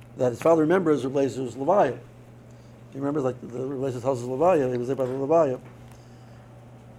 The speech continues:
And they, you know, the, the, the Fruma Yidden of London were, like, also, like, grappling with this idea, like, why is it never that Reb Lezer nif-, is stu-, stuck in Nifter over here? And the sto-, following story came out,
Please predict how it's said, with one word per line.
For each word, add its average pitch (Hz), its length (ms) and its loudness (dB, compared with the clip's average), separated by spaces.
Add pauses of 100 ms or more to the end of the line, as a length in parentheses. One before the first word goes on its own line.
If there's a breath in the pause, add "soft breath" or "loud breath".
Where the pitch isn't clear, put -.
(220)
And 151 340 2
they, - 220 4
you 214 160 2
know, 180 100 6
the, 156 320 0
the, 147 500 -2 (420)
the 170 320 0
Fruma 202 260 2
Yidden 180 260 2
of 139 240 0
London 196 280 6
were, 160 60 4
like, 143 140 2
also, 214 460 2
like, 170 160 2 (600)
grappling 175 320 6
with 151 120 0
this - 20 2
idea, 147 220 2
like, 110 100 -4
why 160 220 6
is 139 80 0
it 165 80 -8
never 170 180 4
that 156 320 -8
Reb 143 80 -6
Lezer 151 300 0
nif-, 156 240 -4
is - 80 -14
stu-, - 180 -8
stuck - 320 -2
in 147 140 -8
Nifter 151 320 -6
over 131 160 -6
here? 131 260 -6 (1200 loud breath)
And 147 120 -2
the 143 60 -2
sto-, 208 220 -2
following 185 280 4
story 175 240 0
came 180 200 -2
out, 156 300 0